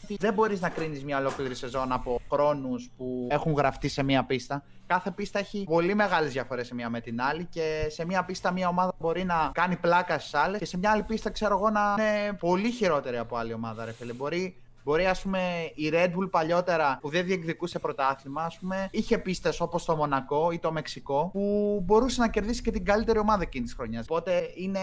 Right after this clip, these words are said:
ένα πολύ μεγάλο, ε, κριτήριο η πίστα για να κρίνουμε ένα αποτέλεσμα και μια ομάδα και έναν οδικό και τέτοια. Αυτό ήθελα να πω. Τώρα, Ντάο, εκατό θέσεις, κάτι άλλο για τις σημερινές δοκιμές;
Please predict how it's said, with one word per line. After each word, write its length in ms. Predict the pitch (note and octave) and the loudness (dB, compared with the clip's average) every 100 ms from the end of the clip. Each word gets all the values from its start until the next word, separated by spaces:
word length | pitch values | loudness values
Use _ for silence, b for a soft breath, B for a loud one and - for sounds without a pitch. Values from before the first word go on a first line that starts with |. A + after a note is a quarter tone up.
| F#3 | 0
ένα 140 | E3 | 0
πολύ 200 | D3 D#3 | 2 2
μεγάλο, 480 | E3 C#3 B2+ A#2 A2+ - - - - - - | 2 4 2 2 -2 -6 -20 -20 -20 -20 -6
ε, 140 | B2+ B2 | -2 -2
κριτήριο 440 | C3 A#2+ C3 A#2 | -2 0 2 4
η 60 | A2+ | 2
πίστα 440 | A#2+ A#2+ - G2+ - - | -2 -6 -8 -14 -16 -10
για 100 | A2+ | -6
να 100 | A2+ | -6
κρίνουμε 680 | A#2 A2 G#2+ G#2 G2+ A2+ - | -6 -6 -6 -10 -12 -14 -18
ένα 140 | A2+ A2+ | -14 -14
αποτέλεσμα 500 | G#2+ G#2+ G#2+ - - - | -14 -14 -16 -16 -18 -12
και 60 | |
μια 160 | G#2+ G#2 | -8 -6
ομάδα 260 | G#2 G#2 | -6 -8
και 60 | A2+ | -10
έναν 180 | G#2+ G#2 | -14 -12
οδικό 240 | G2+ G2+ G#2+ | -14 -12 -14
και 100 | - | -14
τέτοια. 260 | - - - | -20 -20 -14
Αυτό 240 | A#2 B2+ | -10 -8
ήθελα 180 | A#2 G#2 | -8 -10
να 100 | G#2 | -10
πω. 220 | C3 E3 - - - - - - - - - | -10 -10 -14 -18 -18 -16 -16 -18 -20 -14 -4
Τώρα, 380 | E3 E3+ E3 E3 | -2 0 0 0
Ντάο, 180 | E3 | 0
εκατό 300 | D#3+ D3+ E3+ | 0 -2 -4
θέσεις, 360 | - D#3 D#3 - - - - - | 0 2 2 -4 -12 -20 -20 -2
κάτι 200 | D3 C#3+ | 0 4
άλλο 120 | C#3 C3+ | 4 4
για 120 | B2 | 0
τις 100 | - | 0
σημερινές 400 | C#3 C#3 D3 C#3+ | -2 0 0 0
δοκιμές; 440 | D3 F3 C3+ - | 0 4 4 2